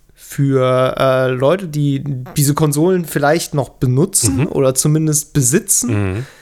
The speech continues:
Speaker 1: weil man weiterhin seine Spiele herunterladen kann, offenbar, die man schon besitzt.
Speaker 2: Ja, das geht, ja.
Speaker 1: Aber keine neuen mehr kaufen kann.
Speaker 2: Genau.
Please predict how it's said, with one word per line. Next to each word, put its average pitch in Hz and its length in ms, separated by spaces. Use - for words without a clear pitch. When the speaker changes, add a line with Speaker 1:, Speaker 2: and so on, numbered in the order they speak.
Speaker 1:
weil 165 800
man 143 840
weiterhin 160 500
seine 143 240
Spiele 190 340
herunterladen 185 800
kann, 190 440
offenbar, 190 640
die 143 80
man 120 140
schon 120 160
besitzt. 127 380
Speaker 2:
Ja, 95 100
das 135 140
geht, 92 200
ja. 90 100
Speaker 1:
Aber 151 360
keine 151 340
neuen 160 300
mehr 107 120
kaufen - 360
kann. 104 220
Speaker 2:
Genau. 87 320